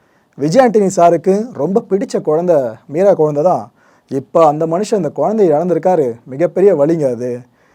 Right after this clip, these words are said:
இந்த செய்தியை கேட்டு என்னோட நெஞ்சே மிகப்பெரிய அளவுக்கு வலிக்க ஆரம்பிச்சுது. அப்ப விஜய் ஆண்டனி சாருக்கும் அந்த குடும்பத்துக்குமே எப்படி இருக்கும்? இந்த செய்தியை கேட்டதுமே நான் கிளம்பி வந்துட்டேங்க,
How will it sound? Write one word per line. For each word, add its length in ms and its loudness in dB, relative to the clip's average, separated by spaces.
இந்த 200 0
செய்தியை 440 2
கேட்டு 540 -2
என்னோட 320 0
நெஞ்சே 400 0
மிகப்பெரிய 440 0
அளவுக்கு 360 2
வலிக்க 380 0
ஆரம்பிச்சுது. 500 -6
அப்ப 220 -6
விஜய் 320 2
ஆண்டனி 280 0
சாருக்கும் 280 0
அந்த 200 -2
குடும்பத்துக்குமே 500 -2
எப்படி 260 -2
இருக்கும்? 460 -8
இந்த 180 -6
செய்தியை 580 0
கேட்டதுமே 320 4
நான் 180 0
கிளம்பி 300 0
வந்துட்டேங்க, 480 -2